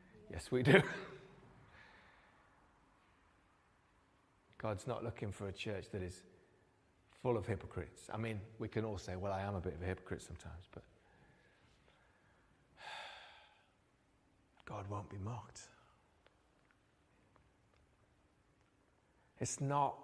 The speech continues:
about the money, really. It's about hypocrisy.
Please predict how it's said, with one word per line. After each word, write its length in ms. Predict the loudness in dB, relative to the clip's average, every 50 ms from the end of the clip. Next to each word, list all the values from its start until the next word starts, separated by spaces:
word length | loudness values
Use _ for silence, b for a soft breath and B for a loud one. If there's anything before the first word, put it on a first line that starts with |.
| -16 -18 -20 -20 -20 -20 -18 -16 -16
about 360 | -2 0 2 4 4 2 2
the 100 | 0 0
money, 360 | 4 4 6 6 6 4 4
really. 520 | 4 4 6 6 6 6 4 4 2 0 -4 -10
It's 220 | -10 -10 -6 -6
about 480 | -6 -4 -2 -2 0 0 0 -2 -4 -8 -12 B B B B B B B B B B B _ -20 -20 -16
hypocrisy. 800 | -16 -12 -8 -6 -6 -6 -6 -6 -6 -6 -6 -6 -8 -10 -14